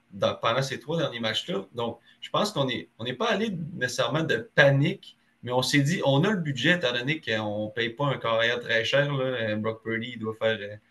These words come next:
neuf cent mille, là. Il ne doit, doit pas coûter très cher. Donc, on, on a dit, on a l'argent pour le faire. Ça fait trois matchs qu'on a de la difficulté avec notre D-line. On sait pas trop pourquoi. Les fo-, euh, voyons, les Commanders sont en, en vente de feu.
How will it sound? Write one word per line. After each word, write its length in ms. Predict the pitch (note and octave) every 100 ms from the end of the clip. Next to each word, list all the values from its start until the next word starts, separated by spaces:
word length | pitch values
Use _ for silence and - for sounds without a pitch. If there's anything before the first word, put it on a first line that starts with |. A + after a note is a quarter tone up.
| _ _ -
neuf 180 | A2
cent 280 | - A#2 A2+
mille, 220 | A2+ C3+
là. 180 | C3 B2+ A#2+
Il 80 |
ne 140 | G#2+ G#2+
doit, 160 | G#2+
doit 180 | G#2 A2
pas 100 | B2+
coûter 260 | - - B2
très 200 | A#2 A#2
cher. 220 | D3 D3
Donc, 180 | B2 A#2
on, 140 | A2 -
on 120 | A2+
a 40 | A#2+
dit, 120 | A#2+
on 160 | D3+ F#3+
a 80 |
l'argent 340 | A3 D3+ C3+ E3
pour 140 | C3
le 100 | A#2+
faire. 380 | A#2 B2+ C#3+ - _ _ _ _
Ça 140 | - A2+
fait 160 | D3
trois 320 | C#3+ E3+ G#3+
matchs 300 | G3 G#3 G#3+
qu'on 220 | - C3 A#2+
a 140 | A#2
de 80 | G#2+
la 120 | A2
difficulté 480 | G#2+ G#2+ - C#3+ G3
avec 140 | G3
notre 160 | C3+ A#2+
D-line. 340 | A#2 A#2+ E3
On 80 | A#2+
sait 160 | B2+ -
pas 120 | D#3+
trop 200 | F#3+ G3+
pourquoi. 420 | D3 - C3 E3 - _ _ _ _ _ _ _ _ _ _ _ -
Les 420 | C3+ D#3 F#3 G3+
fo-, 300 | G3+ F3+ D3+
euh, 160 | C3+
voyons, 180 | C3+ D3
les 160 | D3+ F#3
Commanders 460 | F#3 E3 D3 E3
sont 240 | D#3 C3+ B2+
en, 180 | B2 C3
en 460 | A#2+ A2+ A#2+ A#2+
vente 260 | C3 D3 C#3+
de 100 | A#2+
feu. 320 | - C3+ C#3